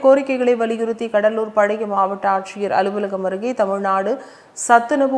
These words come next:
ஊழியர் சங்கத்தின் சார்பில் முதலமைச்சரின் கவன ஈர்ப்பு ஆர்ப்பாட்டம் நடைபெற்றது. இதனால் அந்த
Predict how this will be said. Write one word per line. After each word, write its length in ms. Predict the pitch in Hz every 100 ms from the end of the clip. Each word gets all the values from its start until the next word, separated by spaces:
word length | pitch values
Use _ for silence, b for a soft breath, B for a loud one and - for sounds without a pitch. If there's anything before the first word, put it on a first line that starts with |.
| 226
ஊழியர் 360 | 233 226 220 214
சங்கத்தின் 420 | 220 208 208 208 202
சார்பில் 420 | 208 202 196 208 190
முதலமைச்சரின் 680 | 196 214 214 214 202 196 175
கவன 220 | 180 208 226 208
ஈர்ப்பு 200 | 196 196 185
ஆர்ப்பாட்டம் 440 | 185 180 180 175
நடைபெற்றது. 560 | 175 185 185 185 190 185 240 B B B 214
இதனால் 360 | 233 254 285
அந்த 100 | 277